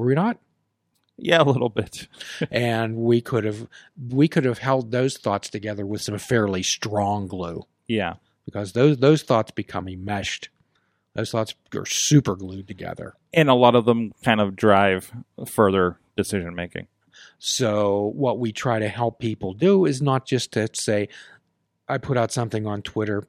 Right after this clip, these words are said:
Speaker 1: uh, a few days ago that said, "Platitudes are wonderful, action and effort works."
Speaker 2: Mm-hmm.
Speaker 1: Platitudes are wonderful. Mike, how often,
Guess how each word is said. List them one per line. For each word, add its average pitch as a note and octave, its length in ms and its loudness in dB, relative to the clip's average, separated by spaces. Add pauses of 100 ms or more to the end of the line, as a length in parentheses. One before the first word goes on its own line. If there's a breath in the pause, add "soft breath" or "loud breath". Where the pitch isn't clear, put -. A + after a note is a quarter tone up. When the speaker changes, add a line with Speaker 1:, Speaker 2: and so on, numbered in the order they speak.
(300)
Speaker 1:
uh, - 160 -12
a - 60 -12
few G#2 260 -6
days G#2 300 -2
ago G2 240 -6
that G2+ 160 -8
said, G2+ 240 -6
"Platitudes C#3 640 0
are G#2+ 80 0
wonderful, G2+ 680 -2
action G#2+ 420 -4
and F#2+ 120 -6
effort F#2 340 -10
works." - 460 -8 (180)
Speaker 2:
Mm-hmm. A#2 260 -4 (640 soft breath)
Speaker 1:
Platitudes D3 580 2
are B2+ 80 4
wonderful. A#2+ 440 -2
Mike, F3 280 2 (220 loud breath)
how A#3+ 200 2
often, D3 480 2